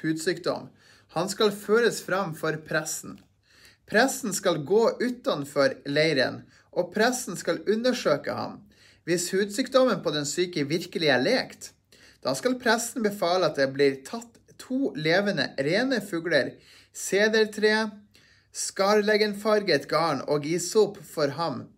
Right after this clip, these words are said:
som skal renses. Presten skal befale at den ene av fuglene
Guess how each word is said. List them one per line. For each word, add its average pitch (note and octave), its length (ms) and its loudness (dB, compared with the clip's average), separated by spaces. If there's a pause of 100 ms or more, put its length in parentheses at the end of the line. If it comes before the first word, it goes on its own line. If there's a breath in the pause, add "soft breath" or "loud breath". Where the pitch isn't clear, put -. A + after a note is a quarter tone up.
(160)
som D3+ 320 -6
skal C#3 320 -2
renses. - 600 -4 (500 soft breath)
Presten F#3+ 480 0
skal F3 320 0
befale D#3+ 560 0 (320)
at F3+ 160 -4
den F3 240 -2
ene G#3+ 320 0
av D#3 160 -2
fuglene F#3+ 400 -2